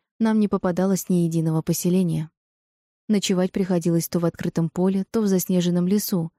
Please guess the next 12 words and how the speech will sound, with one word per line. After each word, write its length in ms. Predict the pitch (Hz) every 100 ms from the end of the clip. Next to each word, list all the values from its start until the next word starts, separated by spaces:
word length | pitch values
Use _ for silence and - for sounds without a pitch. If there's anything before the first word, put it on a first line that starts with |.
| _ _ -
прячась 360 | 214 208 180
от 140 | 180 -
мороза 400 | 170 170 180 165
под 180 | 165 160
лапами 380 | 160 165 160
елей 420 | 156 156 180 185 175 _ _ -
и 80 |
поддерживая 680 | 226 196 165 175 196 185 165
ночью 380 | 160 165 - 160
огонь 260 | 151 156 156
по 120 | 170
очереди. 580 | 180 180 160 156 -